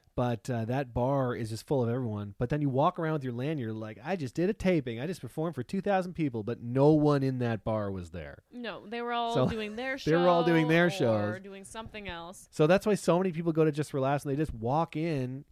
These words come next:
Speaker 1: 'cause it's like, "Well, who knows? They were probably performing. I don't know." Like, you don't know.
Speaker 2: The year that I went, um, that I wasn't performing,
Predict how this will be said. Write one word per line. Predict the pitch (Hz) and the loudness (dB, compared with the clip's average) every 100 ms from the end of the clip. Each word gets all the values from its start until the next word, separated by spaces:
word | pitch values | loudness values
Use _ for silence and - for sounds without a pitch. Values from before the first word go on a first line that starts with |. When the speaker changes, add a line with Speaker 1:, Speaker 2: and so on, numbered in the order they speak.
| - | -6
Speaker 1:
'cause | 139 135 | -2 -2
it's | 127 | -2
like, | 143 127 127 151 | 0 0 0 4
"Well, | 160 | 4
who | 208 | 6
knows? | 175 101 73 - _ | 4 2 -4 -16 _
They | 120 | -2
were | 147 190 | 0 0
probably | 123 110 | 0 -2
performing. | 101 98 107 104 156 175 - | -4 -10 -10 -8 -10 -8 -4
I | |
don't | 190 135 | -2 0
know." | 175 233 - | -2 -2 -6
Like, | 104 117 | -8 -4
you | 123 | -4
don't | 127 143 170 | 2 2 2
know. | 120 127 78 - _ _ _ _ | -2 -6 -8 -16 _ _ _ _
Speaker 2:
The | 294 | -10
year | 262 349 | -6 -6
that | 392 | -6
I | 359 | -6
went, | 285 247 247 - _ - | -4 -4 -6 -10 _ -6
um, | 214 196 190 185 180 185 - _ _ _ _ _ 214 | -4 -4 -6 -6 -10 -14 -18 _ _ _ _ _ -14
that | 214 190 185 - _ _ | -8 -8 -8 -16 _ _
I | 196 220 | -8 -8
wasn't | 220 208 202 170 | -6 -8 -8 -16
performing, | 202 190 170 165 160 | -18 -16 -16 -14 -16